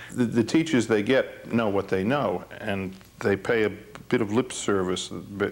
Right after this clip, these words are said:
to the old masters. They go back maybe as far as Charlie Parker, and they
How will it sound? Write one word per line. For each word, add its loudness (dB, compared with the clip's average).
to 0
the -2
old 0
masters. -4
They 0
go 4
back 0
maybe -2
as -6
far 2
as -6
Charlie 0
Parker, -2
and -8
they -8